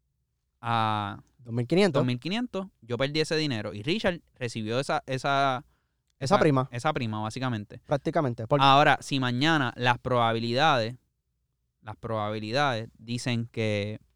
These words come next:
Speaker 1: no va a llegar a dos mil quinientos y yo quiero salir de esa posición, pues posiblemente yo compré, pues tenga que vender más barato.
Speaker 2: Ujú.
Speaker 1: Y quien me, quien me compre esa posición puede ser Richard también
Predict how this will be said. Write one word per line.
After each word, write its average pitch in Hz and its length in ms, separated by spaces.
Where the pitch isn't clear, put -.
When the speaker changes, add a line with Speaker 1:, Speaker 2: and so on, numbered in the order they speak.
Speaker 1:
no 127 100
va 120 80
a 127 60
llegar 143 220
a - 20
dos 151 100
mil 160 160
quinientos 180 500
y 127 120
yo 117 120
quiero 135 220
salir 151 240
de 147 80
esa 160 160
posición, 160 560
pues 113 140
posiblemente 135 760
yo 110 160
compré, 123 420
pues - 200
tenga 107 260
que 123 80
vender 147 300
más 123 200
barato. 120 400
Speaker 2:
Ujú. 143 340
Speaker 1:
Y 107 640
quien 104 220
me, 101 760
quien 104 240
me 104 140
compre 156 400
esa 160 160
posición 208 360
puede 127 220
ser 143 160
Richard 156 280
también 170 520